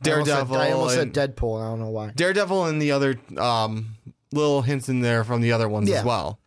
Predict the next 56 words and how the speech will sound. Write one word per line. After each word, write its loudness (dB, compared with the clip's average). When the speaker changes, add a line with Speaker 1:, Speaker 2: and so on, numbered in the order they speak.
Speaker 1:
Mm-hmm. 0
So 0
Speaker 2:
So, 0
Speaker 1:
that 2
Speaker 2:
yeah. 0
Speaker 1:
kinda -2
Netflix -6
universe. -6
Speaker 2:
Yeah, 2
net-, -2
the 0
Netflix -2
universe. 0
There 2
Speaker 1:
The, 2
Speaker 2:
we 0
go. 0
Speaker 1:
the 0
Marvel 0
Netflix -4
universe. -4
Speaker 2:
Exactly. 0
Um, 0
Speaker 1:
The, 0
the -2
M 0
N, -2
the 2
M 0
N 0
U. -2
Speaker 2:
Yeah, 2
the, 0
<laughs> -20
we'll 0
go 0
Speaker 1:
The 2
Speaker 2:
the 2
M 2
N -
U. 0
Speaker 1:
M 2
N -2
U, 0
the 0
Speaker 2:
M 2
N 2
U. -
Speaker 1:
Marvel 2
Netflix, -4
the -2
Marvel -2
Netflix -4
Speaker 2:
Netflix 0
Speaker 1:
universe. 0
Speaker 2:
universe. -2